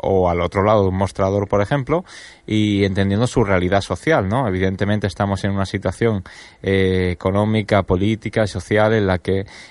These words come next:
eh, se dan ciertos aspectos o valores que,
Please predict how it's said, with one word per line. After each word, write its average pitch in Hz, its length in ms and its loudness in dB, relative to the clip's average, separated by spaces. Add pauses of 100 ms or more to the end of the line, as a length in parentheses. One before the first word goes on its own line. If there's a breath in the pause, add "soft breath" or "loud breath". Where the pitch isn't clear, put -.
eh, 85 460 0
se - 160 -4
dan 95 200 0
ciertos 104 360 -2
aspectos 120 640 0
o 107 80 2
valores 123 520 2
que, 90 580 -2